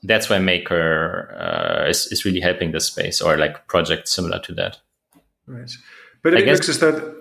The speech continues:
Speaker 2: it looks as though that some of these decentralized lending protocols are going to need some, some form of lender of last resort.
Speaker 1: Mm, okay, okay. Can, can you expand on that?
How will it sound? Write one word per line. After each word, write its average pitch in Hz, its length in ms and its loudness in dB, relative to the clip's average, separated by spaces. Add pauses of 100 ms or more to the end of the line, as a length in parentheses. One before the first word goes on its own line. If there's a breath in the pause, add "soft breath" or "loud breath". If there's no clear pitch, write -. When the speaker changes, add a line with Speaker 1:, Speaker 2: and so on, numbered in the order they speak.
(140)
Speaker 2:
it 151 60 2
looks 160 160 2
as 135 80 -2
though 156 140 4
that 147 180 0
some 165 200 2
of 143 60 2
these 131 180 2
decentralized 127 720 0
lending 123 260 2
protocols 120 440 0
are 131 340 2
going 123 200 4
to 117 100 2
need 113 260 0
some, 107 640 0 (240)
some 107 280 -4
form 107 240 -4
of 104 120 -6
lender 107 240 0
of 104 80 -6
last 104 240 -2
resort. 98 380 -10 (1200)
Speaker 1:
Mm, 120 640 0 (360)
okay, - 320 -8
okay. - 280 0
Can, 127 220 -4
can 117 140 0
you 110 60 4
expand 120 320 2
on 131 80 2
that? 147 220 0